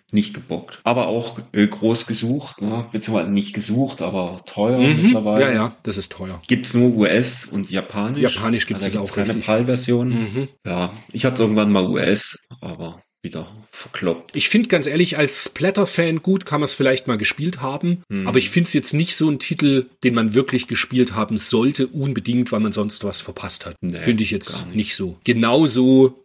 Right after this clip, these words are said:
Speaker 2: Batman Returns. Erkläre mir bitte jemand die dreiundsiebzig Prozent.
Speaker 1: Das ist der Sans-, nee, ach, Konami? Nee, das kann nicht
Speaker 2: Nee,
Speaker 1: sein.
Speaker 2: Konami ist es
Speaker 1: Außerdem
Speaker 2: nicht.
Speaker 1: hier, glaub ich, ist, glaub ich, hier eh, ähm, der Test, der Text vom,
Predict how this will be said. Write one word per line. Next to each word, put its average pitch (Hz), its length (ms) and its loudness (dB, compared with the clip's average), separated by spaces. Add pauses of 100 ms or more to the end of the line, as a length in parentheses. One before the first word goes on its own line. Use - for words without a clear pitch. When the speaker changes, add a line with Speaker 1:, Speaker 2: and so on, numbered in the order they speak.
Speaker 2:
Batman 117 320 0
Returns. 104 760 -4
Erkläre 139 540 0
mir 131 140 4
bitte 127 240 2
jemand 120 400 2
die 113 80 0
dreiundsiebzig 113 680 -2
Prozent. 101 580 -6
Speaker 1:
Das - 160 -10
ist - 80 -8
der 104 100 2
Sans-, 120 440 -2
nee, 104 240 -4
ach, - 220 -10
Konami? 98 640 -8
Nee, 90 160 -4
das 82 180 -10
kann - 140 -10
nicht 87 180 -8
Speaker 2:
Nee, 113 120 2
Speaker 1:
sein. 82 100 -2
Speaker 2:
Konami 131 380 2
ist 131 120 2
es 113 60 0
Speaker 1:
Außerdem 104 220 2
Speaker 2:
nicht. 104 140 0
Speaker 1:
hier, 120 140 2
glaub 107 300 2
ich, - 220 -4 (300)
ist, - 320 -6
glaub 104 200 0
ich, 104 100 -4
hier 101 280 -2
eh, 107 260 2
ähm, 95 720 -2
der 90 140 -4
Test, - 500 -6
der 90 120 -4
Text - 460 -8
vom, 95 720 -6